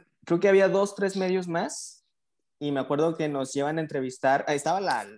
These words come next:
el, el, la arena llena, ¿no? El Auditorio Municipal de Tijuana estaba lleno, sobre cupo,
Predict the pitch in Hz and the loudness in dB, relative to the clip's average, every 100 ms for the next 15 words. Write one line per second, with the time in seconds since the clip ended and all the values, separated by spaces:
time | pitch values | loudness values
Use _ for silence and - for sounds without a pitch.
0 | - 113 104 90 104 104 110 120 156 139 | -16 -16 -12 -12 -10 -4 0 2 2 0
1 | 143 131 117 143 127 110 123 131 131 123 | 0 -2 -6 -6 -4 -4 -4 -2 -2 -6
2 | - - 120 127 - 127 120 131 117 123 | -10 -4 -4 -4 -6 -6 0 0 0 -2
3 | 139 139 135 113 107 107 151 147 165 | -4 -8 -8 -8 -6 0 2 2 0